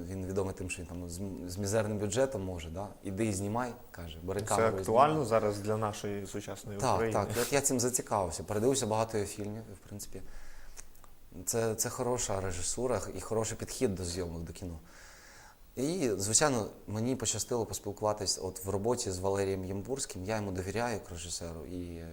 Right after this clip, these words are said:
Speaker 1: він мені дуже подобається тим і, і по людських якостях, як він вміє працювати з командою, з акторами. Наскільки час від часу в якихось ситуаціях, що, де вже мав би народитись конфлікт,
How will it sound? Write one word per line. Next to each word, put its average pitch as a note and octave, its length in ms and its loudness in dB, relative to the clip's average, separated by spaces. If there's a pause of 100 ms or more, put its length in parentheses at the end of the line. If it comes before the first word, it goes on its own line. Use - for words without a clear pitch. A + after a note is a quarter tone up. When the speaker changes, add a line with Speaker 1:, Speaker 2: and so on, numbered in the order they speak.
Speaker 1:
він F#2 120 -8
мені F2+ 140 -6
дуже F#2 200 -6
подобається F2 460 -8
тим E2+ 220 -8
і, D#2+ 120 -10 (480)
і F#2+ 80 -6 (220)
по F#2 100 -6
людських F#2 400 -6
якостях, - 460 -8 (480)
як F2+ 160 -4
він G2 120 0
вміє F#2 180 0
працювати F#2 440 -2
з F2 60 -4
командою, G2+ 440 -4
з D#2+ 40 -6
акторами. G2 420 -6 (560)
Наскільки A2+ 480 0
час - 340 0
від G#2 120 -4
часу G#2+ 380 0 (380)
в - 20 -6
якихось G2+ 360 -2
ситуаціях, G#2+ 460 4
що, - 120 -2
де G2+ 260 2
вже G#2 220 4
мав A2 200 4
би A2 80 2
народитись G#2+ 480 2
конфлікт, D3 580 -2